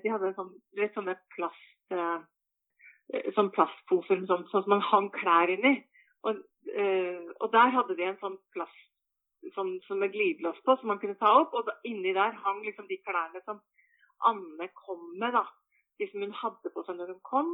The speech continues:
og, og det, en sånn type sånn koreansk bunad. Og da var, var, jeg husker jeg var særlig opptatt av de skoene, for de var bare så innmari små, og veldig sånn smale. Jeg er ikke, jammen ikke sikker på om det går an å bruke dem i det hele tatt, ikke engang for et barn.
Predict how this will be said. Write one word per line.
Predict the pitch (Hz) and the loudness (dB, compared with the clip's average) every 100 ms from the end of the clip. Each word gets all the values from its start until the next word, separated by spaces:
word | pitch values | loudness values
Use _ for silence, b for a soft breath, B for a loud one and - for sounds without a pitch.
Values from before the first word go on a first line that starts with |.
| - - 196 | -6 -2 4
og, | 180 202 220 - _ _ _ _ _ _ _ - | 6 6 4 -4 _ _ _ _ _ _ _ 4
og | 196 208 | 4 4
det, | 196 196 | 0 -2
en | 196 | -8
sånn | 185 185 - | -10 -10 -12
type | 202 - 170 | -8 -4 -4
sånn | 180 175 - | -6 -8 2
koreansk | 196 175 175 - 165 | 2 2 -2 -12 -4
bunad. | 208 190 165 175 226 220 - _ b b b - | -2 -2 4 8 8 6 -14 _ b b b 4
Og | 214 | 6
da | 208 | 6
var, | 214 208 202 202 | 4 0 -6 -2
var, | - | 0
jeg | 214 | 0
husker | 214 220 208 | -2 -6 -6
jeg | 180 | -6
var | - | -8
særlig | 214 175 170 | -10 -8 -8
opptatt | 185 190 | -10 -8
av | 190 | -10
de | - | -10
skoene, | - 190 190 220 | -10 -10 -8 -4
for | 220 | 0
de | 196 | 2
var | 180 | 2
bare | 185 | 0
så | - _ - 220 | -4 _ -2 0
innmari | 180 160 160 185 | 0 0 0 0
små, | 214 247 - B B B 220 | 0 -2 -4 B B B 2
og | 208 240 | 4 4
veldig | 196 185 | 4 4
sånn | 202 196 | 2 -2
smale. | - 196 175 185 220 - | 4 6 6 2 -2 2
Jeg | 202 | 4
er | 190 | 2
ikke, | - 220 _ 220 | -2 -12 _ -4
jammen | 233 185 185 208 | -2 -2 -6 -6
ikke | 214 - | -8 -8
sikker | 180 - | -8 -4
på | 185 180 | -2 -2
om | 190 | -2
det | 196 | 0
går | 202 | -2
an | 220 | -4
å | 220 | -4
bruke | 185 170 311 | -2 -2 -4
dem | 320 | -6
i | 175 | -4
det | 190 | 0
hele | 165 202 | 0 -2
tatt, | - 196 | -6 -6
ikke | - 185 | -4 -6
engang | 165 | -2
for | 185 | -4
et | - 180 | 0 4
barn. | 196 | 4